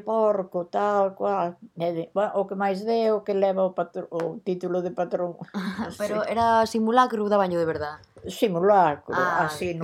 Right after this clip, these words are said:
Speaker 2: claro.
Speaker 1: nun palco moi
Speaker 2: <laughs>
Speaker 1: grande, e a xente a escoitar todo.
Speaker 2: Claro, que
Speaker 1: A
Speaker 2: bonito.
Speaker 1: xente, bueno, a aplaudir, era terrible.
Speaker 2: Mm.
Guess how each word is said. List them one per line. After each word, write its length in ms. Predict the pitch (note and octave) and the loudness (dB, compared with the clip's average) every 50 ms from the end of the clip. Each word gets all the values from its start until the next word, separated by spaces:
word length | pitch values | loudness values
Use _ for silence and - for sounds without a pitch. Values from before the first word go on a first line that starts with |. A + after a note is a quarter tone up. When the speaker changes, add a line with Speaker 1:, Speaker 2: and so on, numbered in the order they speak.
| F#3+ G3 | -4 -2
Speaker 2:
claro. 320 | G3 F#3 F3+ E3+ D#3+ D#3+ E3+ E3 | -2 -2 -2 -4 -4 -4 -6 -6
Speaker 1:
nun 80 | E3 E3 | -6 -2
palco 380 | G#3 F#3+ - C4 B3+ A3 B3+ B3 F3 E3 | 2 2 4 4 4 2 0 -2 -2 0
moi 160 | E3 E3+ E3 - | 0 -2 -2 0
Speaker 2:
<laughs> 60 | - | 0
Speaker 1:
grande, 420 | G3 F#3+ F3 F3 E3+ D#3+ D#3 D#3+ D3+ D3 | 2 2 2 2 0 -2 -4 -4 -2 0
e 160 | D#3 D#3 D3+ | 0 0 -2
a 40 | C#3+ - | -2 -4
xente 480 | - E3+ E3 D#3 D3+ - C#3+ D3 D3+ | -4 -4 -2 -4 -4 -6 -6 -6 -4
a 80 | D3 C3+ | -4 -6
escoitar 640 | C3 - - - D3 C#3+ - - E3 C#3+ C#3 C3+ - - | -6 -8 -10 -8 -8 -8 -8 -6 -6 -6 -6 -8 -10 -8
todo. 180 | E3 D3+ C#3+ C3 - | -6 -6 -6 -6 -8
Speaker 2:
Claro, 400 | F3 F3 E3 D#3 D3+ D3+ - - | -10 -10 -10 -12 -12 -16 -20 -20
que 140 | _ - G#3 | _ -12 -10
Speaker 1:
A 20 | F#3+ | -10
Speaker 2:
bonito. 220 | E3 E3 E3 F3 | -10 -10 -10 -10
Speaker 1:
xente, 400 | F3 E3+ D#3+ D#3 D3 B2+ - C3+ | -8 -4 -2 -2 -4 -4 -6 -10
bueno, 400 | C3 C#3 D3+ D#3 D3 D3+ C#3+ C3+ | -6 -4 -2 -2 -2 -2 -4 -8
a 80 | C3+ - | -10 -10
aplaudir, 580 | - C3+ C3+ C3+ C#3 C#3 C#3 C#3 D3+ D3+ G#3 D#3 | -10 -8 -8 -6 -6 -6 -6 -6 -6 -6 -6 -6
era 80 | D#3 D3+ | -8 -8
terrible. 460 | - - - - - C3 C3 C#3+ - _ F#3+ | -8 -10 -12 -12 -10 -10 -10 -12 -12 _ -16
Speaker 2:
Mm. 400 | F3+ E3 E3 D#3+ D#3+ - _ _ | -16 -16 -16 -18 -20 -20 _ _